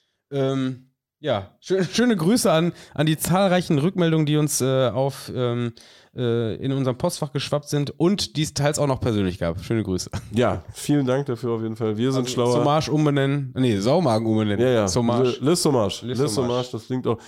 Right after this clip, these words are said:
Speaker 2: das klingt auch sofort ein bisschen teurer, ne? Kannst
Speaker 1: Klingt,
Speaker 2: du direkt zwei Euro
Speaker 1: ja,
Speaker 2: mehr für nehmen,
Speaker 1: ja,
Speaker 2: für Le
Speaker 1: absolut.
Speaker 2: Saumage.
Speaker 1: Und klingt nach einem Folgennamen, oder? Le Saumage.
Speaker 2: Le Saumage,
Speaker 1: Folge
Speaker 2: ja.
Speaker 1: zweiundneunzig, Le Saumage.
Speaker 2: Wobei ich Hang, Hang zum Fisch auch gut finde.
Speaker 1: Hang zum Fisch. <laughs>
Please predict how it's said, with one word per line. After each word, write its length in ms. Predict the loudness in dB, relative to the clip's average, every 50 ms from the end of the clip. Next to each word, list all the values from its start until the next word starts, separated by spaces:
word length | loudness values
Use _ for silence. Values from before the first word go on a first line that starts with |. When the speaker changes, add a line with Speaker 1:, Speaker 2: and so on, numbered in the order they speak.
| -12 -4
Speaker 2:
das 140 | -4 -2 0
klingt 180 | 0 0 0 0
auch 40 | 0
sofort 280 | 0 0 0 -2 -2
ein 40 | -2
bisschen 200 | -2 -2 -2 0
teurer, 260 | 0 2 2 2 2
ne? 160 | 2 2 0 0
Kannst 180 | 0 0 2
Speaker 1:
Klingt, 100 | 2 2
Speaker 2:
du 40 | 2
direkt 160 | 2 2 2
zwei 100 | 2 2 2
Euro 140 | 2 2 2
Speaker 1:
ja, 60 | 2
Speaker 2:
mehr 120 | 2 2
für 100 | 2 2
nehmen, 160 | 2 2 2
Speaker 1:
ja, 140 | 0 0 0
Speaker 2:
für 80 | 2 2
Le 80 | 2 2
Speaker 1:
absolut. 220 | 2 2 0 2
Speaker 2:
Saumage. 240 | 2 2 0 -2 -6 _ _ _ _
Speaker 1:
Und 220 | -6 -4 -4 -4 -2
klingt 160 | -2 -2 -2
nach 80 | -2 -2
einem 80 | -4
Folgennamen, 400 | -2 -2 -4 -4 -2 -6 -6 -4
oder? 200 | -4 -4 -4 -4
Le 260 | -4 -2 -2 -2 -2
Saumage. 540 | -2 -2 -4 -4 -4 -4 -4 -4 -4 -4 -2
Speaker 2:
Le 80 | -2 -2
Saumage, 400 | 0 0 0 2 2 2 2 2
Speaker 1:
Folge 200 | 2 2 2 0
Speaker 2:
ja. 40 | 0
Speaker 1:
zweiundneunzig, 500 | 0 2 2 2 0 0 0 -2 -4 -2
Le 160 | -2 -2 0
Saumage. 460 | -2 -2 -4 -2 -2 -2 -2 -4 -6 -12 -16 -20 -10 -4
Speaker 2:
Wobei 240 | -2 2 2 4 2
ich 120 | 2 2 0
Hang, 220 | 0 0 0 -2 -2
Hang 220 | -2 0 0 0 2
zum 180 | 2 0 0
Fisch 300 | 0 0 0 0 0 2
auch 180 | 0 0 0 0
gut 200 | -2 -6 -6 -4
finde. 260 | -2 -4 0 0 0
Speaker 1:
Hang 120 | 0 0 -2
zum 180 | -4 -6 -6 -6
Fisch. 380 | -8 -12 -12 -12 -12 -16 -20 _ _ _ _ -10
<laughs> 100 | -10